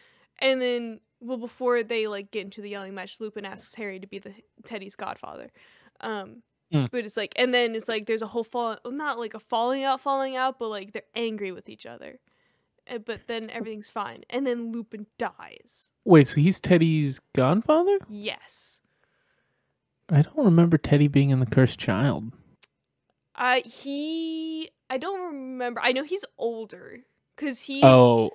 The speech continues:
Speaker 2: okay, that makes, that makes sense.
Speaker 1: he's, he's mentioned at the, in the epilogue in the book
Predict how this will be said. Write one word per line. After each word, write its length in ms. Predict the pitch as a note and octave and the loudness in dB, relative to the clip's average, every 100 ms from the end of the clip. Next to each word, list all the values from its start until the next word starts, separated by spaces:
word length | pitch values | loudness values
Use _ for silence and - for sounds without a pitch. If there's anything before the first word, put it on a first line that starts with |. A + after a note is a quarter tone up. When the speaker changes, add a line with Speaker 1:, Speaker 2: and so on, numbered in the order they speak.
| - _ _ D3+ | -8 _ _ 4
Speaker 2:
okay, 240 | B2+ C3 | 6 6
that 120 | A#2+ | 4
makes, 260 | A2+ G#2+ - | 4 -2 0
that 140 | A2 | 0
makes 240 | G2+ G2 - | 0 -4 -8
sense. 340 | - - - - | -12 -14 -20 -10
Speaker 1:
he's, 260 | C#4 C#4 | -8 -8
he's 380 | C4+ C#4 C#4+ C4 | -10 -8 -8 -8
mentioned 640 | C4 C4 C#4+ F4 F4 E4 - | -8 -8 -8 -12 -10 -10 -8
at 220 | B3 - | -10 -10
the, 140 | A#3 - _ _ _ _ - | -14 -14 _ _ _ _ -6
in 320 | B3 A#3+ A3+ | -6 -4 -6
the 180 | A3+ G#3 | -4 -4
epilogue 680 | - A#3+ A#3+ B3 B3+ C4 A#3 | -4 -4 -2 2 2 0 -4
in 120 | A#3 A3+ | -10 -8
the 60 | |
book 380 | G#3 A3 A3+ - | -8 -6 -8 -10